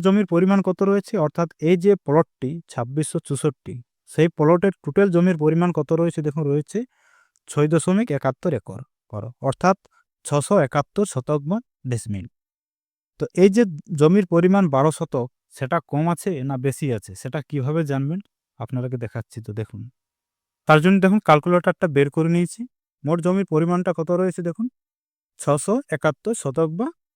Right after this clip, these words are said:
ডেসিমেল। তো আপনাকে এখানে ছশো একাত্তর যে জমির পরিমাণ, সেটা লিখতে হবে। তারপর গু-, গুণিত দিয়ে জমির যে শেয়ারটা রয়েছে, শেয়ার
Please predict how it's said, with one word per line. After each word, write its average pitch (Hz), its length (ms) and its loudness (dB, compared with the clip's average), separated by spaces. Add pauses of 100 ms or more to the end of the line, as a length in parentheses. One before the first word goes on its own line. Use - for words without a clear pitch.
ডেসিমেল। 127 400 -4 (600)
তো 156 120 2
আপনাকে 185 320 2
এখানে 196 200 0 (120)
ছশো 151 300 2 (120)
একাত্তর 165 440 -2 (1000)
যে 151 60 0 (100)
জমির 160 320 2
পরিমাণ, 156 300 0 (100)
সেটা 151 220 -4 (340)
লিখতে 143 320 -4
হবে। 165 180 -4 (460)
তারপর 156 280 0 (100)
গু-, 147 200 -2
গুণিত 160 260 0 (140)
দিয়ে 170 160 2 (480)
জমির 165 340 2
যে 190 80 4 (100)
শেয়ারটা 143 420 0
রয়েছে, 104 240 -4 (100)
শেয়ার 147 200 0